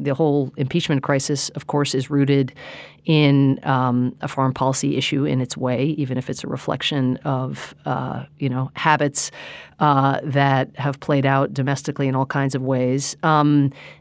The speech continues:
the abandonment of the Syrian Kurds, I think, was another time where the public tuned in and wanted to hear what the candidates had to say, and they, they kind of stuck to the, the, the same playbook largely. Um,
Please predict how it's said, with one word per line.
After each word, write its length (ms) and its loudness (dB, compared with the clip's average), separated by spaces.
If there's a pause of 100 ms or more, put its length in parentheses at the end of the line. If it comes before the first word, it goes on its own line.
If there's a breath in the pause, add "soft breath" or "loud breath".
the 120 4
abandonment 460 4
of 80 0
the 80 0
Syrian 420 2
Kurds, 720 0
I 80 0
think, 220 -4
was 120 0
another 360 2
time 380 0
where 160 0
the 100 -6
public 420 -2
tuned 340 2
in 420 0
and 480 -2
wanted 260 0
to 100 0
hear 140 2
what 120 -2
the 60 -4
candidates 400 -2
had 180 -2
to 60 -10
say, 340 -2
and 120 0
they, 260 -2
they 80 -8
kind 160 -6
of 60 -8
stuck 300 -6
to 120 -4
the, 220 0 (560 loud breath)
the, 140 -2
the 200 0
same 340 2
playbook 500 0
largely. 760 0
Um, 420 2